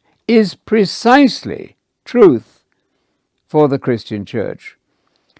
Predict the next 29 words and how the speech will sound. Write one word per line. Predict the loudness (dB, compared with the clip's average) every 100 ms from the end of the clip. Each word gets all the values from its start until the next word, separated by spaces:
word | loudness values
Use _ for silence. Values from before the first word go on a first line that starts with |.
| _ -4
truth | 2 2 2 -2
without | -2 4 6 4 2
which | -2 -2 -8
it's | -10 -10
impossible | -4 2 2 0 -6 -6 -6 -8 _ _ _ _ _
to | -14 -8 -4
enter | -4 -4 -4 -4 -6 -12 _ _
the | -16
kingdom. | -8 -4 -4 -4 -8 -16 -20 _ _ _ _ _ _ _ _ _
John | -4 0
the | 2
Apostle | 2 6 4 4 -2 -6
was | -6 -6
well | 4 6 8
aware | 6 2 -2
of | -8
teaching | -4 -2 -2 -6 -6 -8 _ _ _
which | -12 -12 2
claimed | 6 6 4
to | -4
be, | -2 0 0 -4 _ _ _ _
quote, | -2 0 -2
Christian, | 2 2 2 0 0 0 -4 -10 _ _ _ _ _ _ _ _ _ _ _
while | 2 4
it | 2 -4
denied | -2 2 2 2 -2
what | -2 -4 -4
Jesus | -6 -4 -8 -2
taught. | 2 4 2 -4